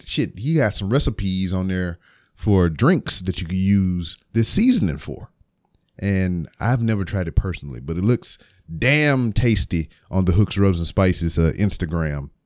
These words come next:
and YouTube and wherever else have you. If you want more information about Hooks, Rubs, and Spices, you can go to hooks rub dot com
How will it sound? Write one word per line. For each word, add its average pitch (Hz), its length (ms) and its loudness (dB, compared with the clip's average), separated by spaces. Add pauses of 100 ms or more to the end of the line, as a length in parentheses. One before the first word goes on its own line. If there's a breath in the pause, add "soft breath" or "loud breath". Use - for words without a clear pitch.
and 110 220 0
YouTube 73 580 -6 (440 soft breath)
and 92 240 2
wherever 90 260 6
else 87 160 4
have 90 300 0
you. - 120 -10 (200)
If 101 100 -4
you 120 80 4
want 131 160 2
more 131 140 2
information 120 460 2
about 107 240 4
Hooks, - 360 2 (160)
Rubs, 104 300 2
and 98 80 2
Spices, 107 480 2
you 101 40 4
can 95 100 -2
go 98 100 6
to 95 60 4
hooks - 360 2
rub 90 440 6
dot 85 280 0
com 170 540 6